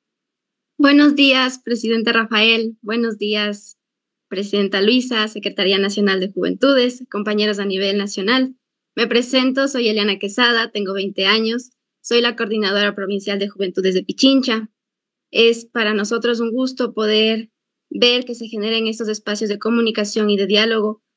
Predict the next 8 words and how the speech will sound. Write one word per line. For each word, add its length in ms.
para 240
poder 560
hablar 400
y 40
dialogar 540
sobre 240
los 160
desafíos 720